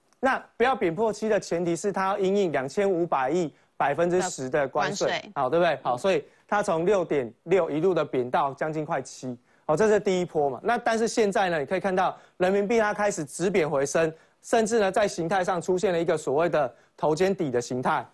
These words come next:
Speaker 1: 那往上是升值嘛。好，那现在已经升破七，七在这里。
Speaker 2: 嗯。
Speaker 1: 好，已经升破七，就代表说，其实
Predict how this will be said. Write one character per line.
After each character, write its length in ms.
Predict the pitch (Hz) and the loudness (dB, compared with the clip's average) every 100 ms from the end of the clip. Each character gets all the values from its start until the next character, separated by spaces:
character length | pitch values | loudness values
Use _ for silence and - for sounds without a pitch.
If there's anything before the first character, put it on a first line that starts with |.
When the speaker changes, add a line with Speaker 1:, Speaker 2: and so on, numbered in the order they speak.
| _ _ | _ _
Speaker 1:
那 240 | 214 226 - - | 0 0 -2 -2
往 200 | 135 135 | -2 0
上 180 | 202 | -2
是 160 | 180 190 | 0 -2
升 240 | 175 156 | 0 0
值 200 | 156 117 | -2 -6
嘛。 180 | 110 104 _ | -8 -8 _
好， 140 | - 131 | -2 0
那 100 | 196 | 2
现 120 | 208 | 2
在 80 | 190 | 0
已 40 | |
经 100 | 160 | 0
升 220 | 170 180 180 | -2 -2 0
破 180 | 165 | 0
七， 220 | 143 - 131 | -2 -6 -10
七 200 | - 165 | -6 0
在 160 | 160 | 0
这 180 | 147 135 | 2 -2
里。 80 | 104 _ - | -2 _ -10
Speaker 2:
嗯。 240 | 214 190 - _ | -6 -6 -10 _
Speaker 1:
好， 180 | - 175 | -2 2
已 60 | 180 | 4
经 160 | 233 | 2
升 180 | 240 240 | 2 2
破 160 | 233 233 | 2 0
七， 140 | 220 | 0
就 120 | 214 233 | 0 0
代 180 | 240 | 2
表 160 | 175 143 | 0 0
说， 180 | 180 190 | -2 -4
其 160 | 180 | -4
实 220 | 160 175 | -2 -2